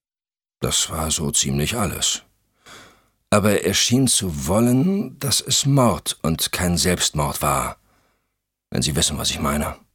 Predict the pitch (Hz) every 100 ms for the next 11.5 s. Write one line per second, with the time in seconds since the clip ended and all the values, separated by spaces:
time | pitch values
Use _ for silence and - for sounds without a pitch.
0 | _ _ _ _ _ _ _ _ _ _
1 | _ _ - - 104 - 123 98 - -
2 | 120 110 101 - 117 110 101 82 82 87
3 | 90 87 - 80 78 78 85 90 90 85
4 | - - - 50 65 73 92 - - 80
5 | 80 73 - - - - - - 92 92
6 | 78 - - 69 - 67 62 - - -
7 | - - - _ _ _ _ _ - 80
8 | 87 113 107 - 104 113 - 101 101 90
9 | 78 - 90 87 71 73 - 117 - 82
10 | - 69 - 82 71 - 85 69 65 58
11 | 60 65 65 62 60